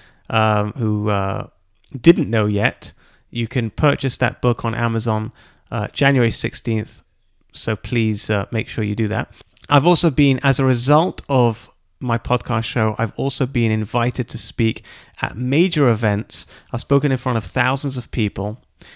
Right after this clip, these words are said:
Um, I've also been featured in major publications, including Forbes and Inc. and C I O.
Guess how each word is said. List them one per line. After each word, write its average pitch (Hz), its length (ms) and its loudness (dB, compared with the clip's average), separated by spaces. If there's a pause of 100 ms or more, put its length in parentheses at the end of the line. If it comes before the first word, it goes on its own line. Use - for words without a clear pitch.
(180)
Um, 110 420 4
I've 131 160 -2
also 151 220 0
been 120 220 -2
featured - 760 -2 (320)
in 123 320 2
major 147 320 4
publications, 123 1040 -2
including 113 560 -4
Forbes 139 600 -2
and 117 220 -4
Inc. 139 400 -2
and 113 100 -4
C - 240 -4
I 120 200 0
O. 135 240 0